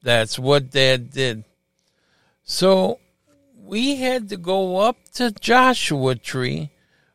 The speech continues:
which was, uh, up a mountain from Palm Springs, California. And we lived up ninety or, um, seventy-four, Mon-,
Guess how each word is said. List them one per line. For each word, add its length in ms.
which 380
was, 400
uh, 340
up 260
a 120
mountain 880
from 420
Palm 420
Springs, 720
California. 960
And 320
we 240
lived 680
up 400
ninety 840
or, 400
um, 520
seventy-four, 1160
Mon-, 420